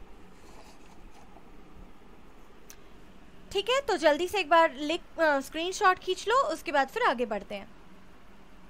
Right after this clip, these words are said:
Okay, so अब हम आगे बढ़ते हैं। मैं इसे रब कर देती हूँ और अब फिर हम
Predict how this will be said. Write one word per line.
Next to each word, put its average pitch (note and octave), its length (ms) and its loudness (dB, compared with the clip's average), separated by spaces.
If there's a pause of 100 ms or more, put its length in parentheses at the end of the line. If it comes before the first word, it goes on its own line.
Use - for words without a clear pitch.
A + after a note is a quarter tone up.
(2250)
Okay, D4+ 360 4 (960)
so G4 340 6
अब C#4 160 8
हम C#4 120 6
आगे B3 260 4
बढ़ते D4+ 280 2
हैं। G#4+ 220 -2 (2500)
मैं C4+ 100 0
इसे C#4 180 -2
रब C#4+ 140 6 (100)
कर D#4+ 120 2
देती D#4+ 260 -4
हूँ F#4 160 -4
और G4+ 200 2
अब C#4 120 0
फिर D4+ 240 -2
हम B4 180 -4